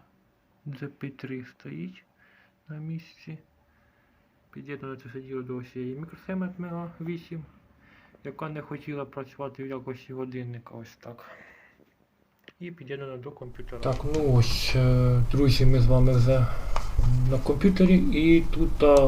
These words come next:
відкриваємо програму Казарма. Ось так. Atmega вісім вибираємо. Мікроконтролер, ось тут скільки мікроконтролерів є у, у базі даних, ось так. І тут, а,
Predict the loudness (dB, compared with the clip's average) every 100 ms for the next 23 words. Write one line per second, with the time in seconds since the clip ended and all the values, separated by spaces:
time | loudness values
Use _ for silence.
0 | 4 2 2 4 4 6 6 6 4 2
1 | 4 6 6 4 4 2 4 4 4 2
2 | 0 -4 -6 -6 -4 -4 -4 -4 -2 0
3 | 0 0 0 0 0 -2 0 0 -2 -2
4 | -2 -2 2 4 4 4 4 6 6 4
5 | 4 2 0 0 0 2 4 4 4 4
6 | 2 2 0 0 2 2 4 6 8 10
7 | 10 10 8 8 6 6 8 8 8 8
8 | 8 6 4 6 6 8 10 12 12 12
9 | 12 10 8 6 6 6 6 6 6 8
10 | 8 8 6 6 6 6 6 6 8 6
11 | 4 4 6 4 4 4 2 2 2 2
12 | 2 2 2 0 -2 -2 -2 0 0 -2
13 | -2 -2 0 0 0 2 2 2